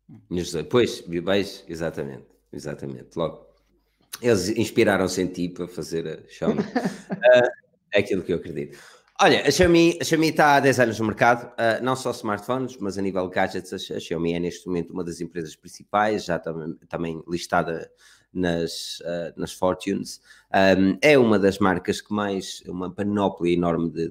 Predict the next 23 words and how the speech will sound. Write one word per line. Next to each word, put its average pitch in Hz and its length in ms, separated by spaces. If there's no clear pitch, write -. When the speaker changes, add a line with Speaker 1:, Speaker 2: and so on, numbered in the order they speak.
Speaker 1:
de, 78 140
de 82 120
gadgets 82 600
que - 80
tem, 117 320
para - 140
além 82 200
de 85 60
smartphones, 85 500
estamos 80 220
a 78 40
falar 82 280
de 80 60
máquinas 76 440
de 73 60
lavar 67 280
louça, 104 380
máquinas 78 400
de 69 60
lavar, 65 280
ah, 73 180
de - 80
secar, 117 520